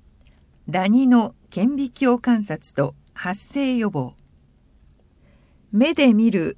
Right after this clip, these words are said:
正しい換気方法。参加費無料。申し込みは当日直接会場へ。問い合わせ、杉並保健所生活衛生課食品衛生広域班。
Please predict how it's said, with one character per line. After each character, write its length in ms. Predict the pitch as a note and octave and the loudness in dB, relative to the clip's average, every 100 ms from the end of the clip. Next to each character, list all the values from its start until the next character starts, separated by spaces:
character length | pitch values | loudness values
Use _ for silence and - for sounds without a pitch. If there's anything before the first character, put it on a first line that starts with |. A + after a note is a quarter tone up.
| _ | _
正 360 | A3+ G#3 D#4+ - | -2 0 0 -2
し 260 | C#4 B3 | 0 0
い 60 | D#3+ | 0
換 280 | - A#3+ A#3+ | 2 4 4
気 160 | A#3 G#3+ | 2 -2
方 260 | G#3 G3 | 0 0
法。 360 | E3+ C#3+ C3+ - _ _ - _ _ _ _ | 0 -4 -4 -8 _ _ -20 _ _ _ _
参 280 | - C4 A#3+ | 0 0 2
加 100 | A3 | -2
費 240 | G#3+ F3 | -4 -6
無 140 | E3+ F3+ | -6 -4
料。 360 | F#3+ D#3+ D3+ - | -2 0 -2 0
申 160 | A3 C4 | 0 0
し 80 | - | 0
込 140 | A#3+ | 2
み 100 | A3 | 2
は 140 | G3+ | 0
当 200 | G3 A#3 | 0 -2
日 440 | A#3 G#3 G3+ F#3 - - | -2 -4 -2 -4 -4 -6
直 100 | F#3 | -6
接 340 | - D#4+ - - | -6 -10 -10 -8
会 220 | G3+ F#3 | -4 -4
場 260 | E3 E3+ D3+ | -4 -4 -4
へ。 160 | C#3+ - _ _ _ _ _ _ - | -6 -14 _ _ _ _ _ _ -4
問 180 | C4 C4 | 0 2
い 40 | |
合 40 | |
わ 140 | A3+ A#3 | 2 -2
せ、 320 | - F3+ - _ _ _ _ _ _ | 0 0 0 _ _ _ _ _ _
杉 360 | - - B3 D#4+ | -10 0 0 0
並 300 | D4+ C4+ C4 | -2 0 -2
保 180 | A#3+ A#3+ | -2 -2
健 320 | B3 A#3 G#3 | 0 2 2
所 240 | F#3+ F3+ - | 2 0 -2
生 280 | - C4 D4 | -2 0 0
活 480 | C#4+ B3+ - G#3+ - | -2 -4 -2 -4 0
衛 180 | G3 A#3 | 0 0
生 280 | - G3 F#3+ | -2 -4 -4
課 220 | E3+ D#3+ _ _ _ | -8 -10 _ _ _
食 360 | - G#3 G#3 - | -6 -6 -6 -10
品 400 | - C#4 A#3 - | -4 0 0 0
衛 180 | F#3+ C4 | 0 0
生 320 | C4+ - A#3 | -2 0 0
広 320 | A3 - A3 G#3 | 0 -4 -2 -2
域 260 | - - | -6 -12
班。 320 | D#3 C#3+ B2+ | -6 -6 -8